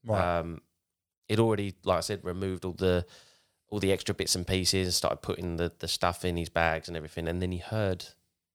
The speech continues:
Speaker 2: a low, menacing growl come from the couch behind him. And it was actually this Heather.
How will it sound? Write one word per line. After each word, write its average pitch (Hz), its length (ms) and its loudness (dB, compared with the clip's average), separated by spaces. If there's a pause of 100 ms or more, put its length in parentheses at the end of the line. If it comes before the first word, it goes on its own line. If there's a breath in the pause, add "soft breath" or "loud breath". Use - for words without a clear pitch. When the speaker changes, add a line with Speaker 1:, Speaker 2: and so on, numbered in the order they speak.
(120)
Speaker 2:
a 90 60 -4
low, 95 540 2 (760)
menacing 90 500 0
growl 85 600 0 (140)
come 80 160 -10
from 82 180 -10
the 80 60 -10
couch - 460 -4
behind 82 320 -2
him. - 100 -12 (1300)
And 90 280 -2 (840)
it 120 80 -4
was 117 120 -2
actually 104 380 -2
this 98 180 -8
Heather. 117 280 -4